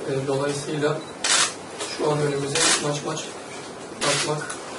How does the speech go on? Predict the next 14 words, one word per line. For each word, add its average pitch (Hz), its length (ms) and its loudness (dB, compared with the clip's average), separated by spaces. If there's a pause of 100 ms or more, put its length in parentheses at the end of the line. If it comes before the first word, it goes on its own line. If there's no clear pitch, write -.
(180)
bakmamız 147 440 0
gerekiyor. 143 400 0
Ee, - 1900 -8
hazırlık 151 440 2
döneminde 151 560 2 (1080)
tam 160 160 -2
takım 151 280 -2
halinde, 147 520 2 (680)
e, 143 240 0 (120)
hazırlanamadık. 147 600 -2 (200)
Avrupa 151 280 0
Şampiyonası'ndan 151 760 2
dolayı 143 380 4 (800)
aramıza 143 500 2